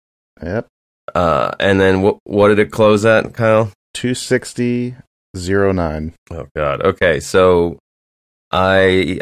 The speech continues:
Speaker 2: uh, am at four hundred ninety-six dollars twenty cents. So, I mean,
Speaker 1: That's not as bad as it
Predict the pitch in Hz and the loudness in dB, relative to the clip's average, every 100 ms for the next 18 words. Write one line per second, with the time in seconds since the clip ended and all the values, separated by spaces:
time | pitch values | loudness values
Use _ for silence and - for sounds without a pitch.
0 | - 85 80 78 87 87 87 - 101 107 | -2 0 2 2 2 0 -2 0 2 2
1 | 113 107 113 117 - 113 - 123 131 131 | 2 2 2 0 -2 -2 0 2 2 0
2 | 143 143 139 170 170 - - 107 110 - | 0 0 0 0 0 -4 -2 -2 -2 -2
3 | 147 147 135 - _ _ _ - 208 220 | 0 2 0 -6 _ _ _ -4 -2 -2
4 | - 262 208 135 117 110 101 104 - | -4 -2 -2 -2 -2 2 2 2 -4